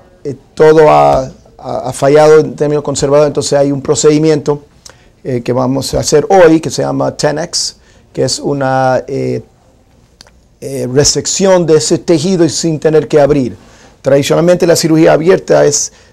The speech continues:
abrir, levantar el tendón, rasparlo, sacar el tejido malo y cerrar. Y, y, y funciona muy bien,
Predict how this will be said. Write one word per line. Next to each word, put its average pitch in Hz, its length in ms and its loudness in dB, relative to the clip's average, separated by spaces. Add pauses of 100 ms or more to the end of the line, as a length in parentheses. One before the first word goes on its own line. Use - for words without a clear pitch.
(280)
abrir, 175 480 0 (120)
levantar 139 520 2
el 180 100 -4
tendón, 170 380 -2
rasparlo, 175 560 -2
sacar 143 320 -4
el 143 80 -4
tejido 151 380 -4
malo 170 380 -2 (380)
y - 80 -8
cerrar. 143 440 0
Y, - 40 -14
y, 131 760 -6
y 120 80 -10
funciona 190 360 0
muy 165 160 2
bien, 185 440 0